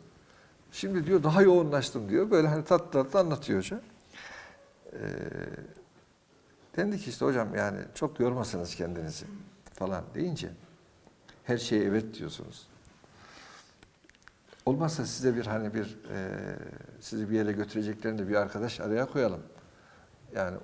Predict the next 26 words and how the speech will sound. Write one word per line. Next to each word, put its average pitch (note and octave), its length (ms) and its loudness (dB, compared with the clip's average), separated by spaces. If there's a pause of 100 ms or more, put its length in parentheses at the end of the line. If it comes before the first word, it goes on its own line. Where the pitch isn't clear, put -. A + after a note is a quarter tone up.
o B2 280 0
bazı A2 240 2
şeyleri G2+ 280 -2
siz G2+ 200 -6
her A2 120 2
şeye G#2 200 -4
hayır G#2 280 0
diyemiyorsunuz. A2+ 800 -4 (400)
Sabah, G#2 400 2 (100)
gece, G#2+ 340 0
gündüz. G2+ 340 -6 (240)
Ya C3 140 0
sabah C#3 320 2
namazı C3 320 -2
çağırıyor C3 460 2
hocayı, B2+ 280 0
yatsıya B2+ 380 -2
çağırıyorlar, C3 540 2
gece B2+ 260 0
on C3 100 0
ikiye B2+ 260 0
kadar B2+ 220 0
tutuyorlar C3 440 -2
falan. D3 360 -4
Bu F#3+ 80 -2
ya E3 120 0